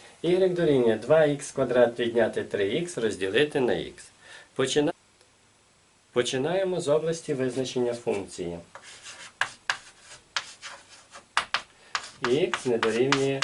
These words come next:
нуль, оскільки в нас, е, х у знаменнику. Спростимо цю функцію. Y дорівнює, в чисельнику можна х винести за дужки.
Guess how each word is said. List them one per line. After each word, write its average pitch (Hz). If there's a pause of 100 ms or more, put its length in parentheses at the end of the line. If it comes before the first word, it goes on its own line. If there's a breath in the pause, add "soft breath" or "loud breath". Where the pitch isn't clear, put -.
(140)
нуль, 120 (160)
оскільки 113
в 104
нас, 110 (460 loud breath)
е, 113
х -
у 113
знаменнику. 85 (1200 loud breath)
Спростимо 147
цю 117
функцію. 95
Y 170
дорівнює, 117
в -
чисельнику 175
можна 131
х 151
винести 127
за 127
дужки. 92